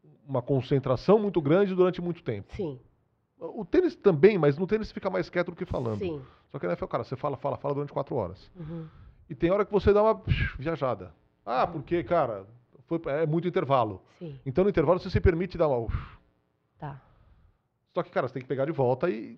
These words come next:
Speaker 1: e continuar. E é uma dinâmica complicada, porque você tá seguindo a bola, você tá dividindo com comentarista, às vezes comentarista de arbitragem,
Speaker 2: Sim.
Speaker 1: e aí você tem um, um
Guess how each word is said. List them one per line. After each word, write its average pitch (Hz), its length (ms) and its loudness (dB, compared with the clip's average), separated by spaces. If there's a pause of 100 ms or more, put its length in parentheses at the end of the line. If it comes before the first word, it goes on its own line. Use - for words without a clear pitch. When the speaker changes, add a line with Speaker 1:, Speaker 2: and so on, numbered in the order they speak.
(140)
Speaker 1:
e 196 80 -10
continuar. 190 560 6 (100)
E 147 300 2
é 175 60 10
uma 233 140 6
dinâmica 190 360 4
complicada, 160 600 2
porque 120 440 -2 (540)
você 151 120 -6
tá 151 140 0
seguindo 160 320 0
a 135 40 6
bola, 151 380 6
você 170 120 -4
tá 147 100 2
dividindo 131 360 -6
com - 60 -14
comentarista, 131 680 -2
às 120 80 -2
vezes 131 160 -6
comentarista 127 320 -6
de 120 80 -4
arbitragem, 127 640 -2
Speaker 2:
Sim. 147 360 -14
Speaker 1:
e 127 80 -4
aí 131 200 -2
você 147 160 -2
tem 151 240 -2
um, 143 300 -2
um 139 280 -8